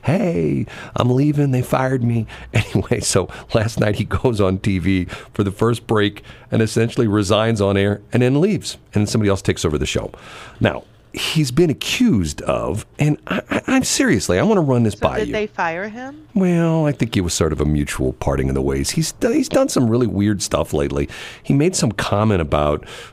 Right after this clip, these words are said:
Speaker 1: well, last week he made some comment about, um, that Bernie, what was it? I think, find it. He wrote, he said some, something about that Bernie Sanders'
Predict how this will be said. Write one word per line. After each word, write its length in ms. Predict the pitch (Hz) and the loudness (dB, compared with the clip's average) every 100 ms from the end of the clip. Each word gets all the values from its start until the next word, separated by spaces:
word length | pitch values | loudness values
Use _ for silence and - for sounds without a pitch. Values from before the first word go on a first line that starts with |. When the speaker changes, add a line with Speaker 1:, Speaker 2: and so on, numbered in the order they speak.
| - | -4
Speaker 1:
well, 120 | 82 | 0
last 320 | 90 113 110 | 2 0 0
week 260 | 95 95 - | 0 0 0
he 100 | 90 | 0
made 220 | 85 82 | 0 0
some 160 | - 80 | -2 -2
comment 440 | - 85 85 76 | -2 0 0 0
about, 520 | 67 71 71 73 - - | 0 0 0 -2 -6 -4
um, 420 | 71 67 65 67 - 78 | -2 0 -2 -4 -6 -6
that 300 | 76 69 - | -4 -4 -4
Bernie, 440 | 92 90 90 87 82 | -2 2 2 2 0
what 160 | 73 | 0
was 180 | 69 64 | -2 -2
it? 140 | 67 - | -4 -4
I 20 | |
think, 320 | - 76 69 | -6 -6 -6
find 320 | - 67 65 | -4 -2 -2
it. 140 | 65 - - - - - | -4 -8 -18 -20 -20 -8
He 160 | - 104 98 - | -2 -2 -2 -2
wrote, 260 | 101 113 | -2 0
he 140 | 98 107 | -2 -2
said 240 | - 117 | -2 0
some, 220 | 131 110 | 0 0
something 420 | - - 113 113 | 0 0 0 0
about 440 | 90 80 80 80 - - | 0 2 0 0 -4 -8
that 400 | 85 85 90 - | -10 -4 -4 -4
Bernie 560 | - 90 90 104 107 | -8 -4 0 2 2
Sanders' 920 | - - 92 92 87 85 80 - - | 0 2 2 2 2 0 0 -4 -4